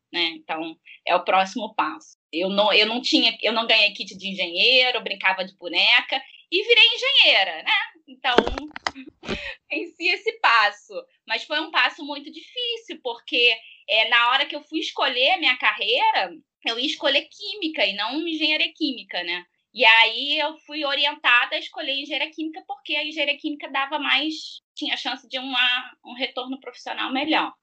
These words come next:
Então, eu tive bons conselhos, eu pro-, procurei atenção. Aí, na graduação, não, eu acho que a minha graduação foi misturada. Talvez vocês,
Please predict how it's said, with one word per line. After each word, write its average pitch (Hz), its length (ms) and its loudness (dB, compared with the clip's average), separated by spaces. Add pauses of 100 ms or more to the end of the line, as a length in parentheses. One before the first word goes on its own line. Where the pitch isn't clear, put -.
(220)
Então, 196 260 -2
eu 196 80 -4
tive 233 220 -8
bons 214 300 0
conselhos, 277 800 2
eu 240 80 -8
pro-, 196 200 -20 (100)
procurei 196 540 -4
atenção. 233 800 -6 (300)
Aí, 370 320 6 (540)
na 339 160 2
graduação, 370 600 -2
não, 427 180 -8
eu 294 180 0
acho 320 180 0
que 320 80 -6
a - 20 -6
minha 302 140 0
graduação 294 580 -4
foi 349 160 -6
misturada. 220 760 0
Talvez 262 320 -4
vocês, 302 880 -4